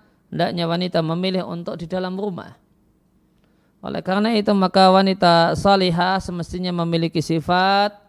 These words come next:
betah di rumah dan tidaklah keluar rumah kecuali karena satu keperluan yang mendesak.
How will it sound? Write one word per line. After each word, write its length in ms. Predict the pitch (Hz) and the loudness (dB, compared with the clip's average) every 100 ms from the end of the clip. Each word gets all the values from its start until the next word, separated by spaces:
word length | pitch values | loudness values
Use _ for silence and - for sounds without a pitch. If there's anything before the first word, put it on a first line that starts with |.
| _ _ _ _ _ _ | _ _ _ _ _ _
betah 340 | 185 - 185 185 | 0 6 8 8
di 100 | 180 | 8
rumah 540 | 190 208 175 165 139 - - | 10 10 8 0 -4 -6 2
dan 100 | 160 | 4
tidaklah 400 | 165 160 175 165 | 8 8 10 8
keluar 300 | 170 165 170 | 8 8 8
rumah 260 | 190 180 | 6 6
kecuali 880 | 185 175 165 165 165 185 196 214 262 - _ _ _ _ - | 6 6 8 10 10 10 8 6 -4 -16 _ _ _ _ -4
karena 320 | 165 165 165 | 0 4 4
satu 300 | 156 151 - | 4 2 2
keperluan 1120 | 160 160 151 151 156 160 160 160 165 - 254 | 0 2 2 4 4 6 6 4 2 -8 -4
yang 240 | 165 160 151 | 0 0 0
mendesak. 400 | 143 123 117 | -2 -4 -8